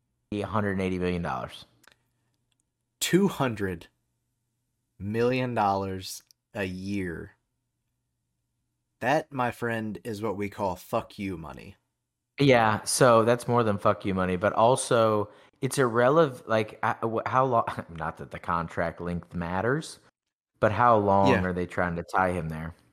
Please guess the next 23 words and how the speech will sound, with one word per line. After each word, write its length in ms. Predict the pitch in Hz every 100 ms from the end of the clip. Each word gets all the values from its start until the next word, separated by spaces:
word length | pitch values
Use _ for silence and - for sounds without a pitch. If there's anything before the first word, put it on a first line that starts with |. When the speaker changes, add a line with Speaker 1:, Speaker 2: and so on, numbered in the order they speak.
| _ -
Speaker 2:
I, 260 | 107 104 107
I 120 | 110
don't 480 | 104 104 104 120 120
even 260 | 113 107 98
know. 220 | 95 90
I 100 | 92
just 240 | 98 -
know 120 | 107
that 140 | 101 101
it 120 | 87
was 140 | 101
two 240 | - - 113
hundred 460 | 117 110 110 101 -
annual. 680 | 101 107 104 104 104 101 -
Um, 520 | 101 92 90 90 90 _ - _ _ _ _ _ _ _ _ 98 110
we're, 260 | 131 135
we 200 | 110 123 131
were 120 | 131
just 200 | 120 -
sitting 200 | 123 117
here 160 | 117
talking 400 | 104 107 107 113
about 380 | 104 107 101 95